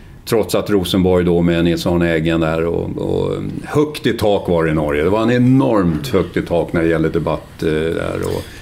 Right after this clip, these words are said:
och inte minst Nils Arne då, då. Och sen hade ju, eh, den här Teita Toresson, islänningen, tränade ju Brann. De hade ju totalt olika uppfattningar om vad, hur en försäsong exempelvis skulle se ut och sådär. Så att det, det var,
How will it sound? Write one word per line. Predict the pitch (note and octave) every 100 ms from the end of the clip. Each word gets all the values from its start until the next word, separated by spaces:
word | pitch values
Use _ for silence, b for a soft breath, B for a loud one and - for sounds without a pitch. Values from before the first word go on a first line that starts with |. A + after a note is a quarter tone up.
| B B -
och | F2+
inte | - E2+
minst | F3 E3+
Nils | F2 - G2
Arne | - -
då, | E2+ D#2+
då. | D#2+
Och | E2 D#2+ D#2+
sen | F2+
hade | E2+ E2 E2
ju, | E2
eh, | E2 E2 - F2+
den | F2+ D#2+
här | D2+
Teita | F2+ D#2+ E2
Toresson, | - E2 D#2 F2+ D#2+
islänningen, | D#2+ - D#2+ D#2+ E2 D#2+
tränade | - F2+ D#2 D#2+ E2
ju |
Brann. | D#2+ E2 D#2+ D#2+ - B B
De | G2
hade | G#2+
ju | G2+ -
totalt | - F3+ F3 F3 - - G3+ C3+ F2 G#2
olika | F#2 D#2+ D#2
uppfattningar | D#2+ - D#2+ - F2 D#2+ D2+
om | D2+ D2 B B B B
vad, | F2 E2 D#2+
hur | E2
en | D#2
försäsong | F2 C#2 - E2+ D#2+
exempelvis | D2 - D2+ - - -
skulle | - F2+
se | -
ut | F#2 -
och | -
sådär. | - - -
Så | - C3
att | B2+
det, | C3+
det | C#3
var, | C3+ C3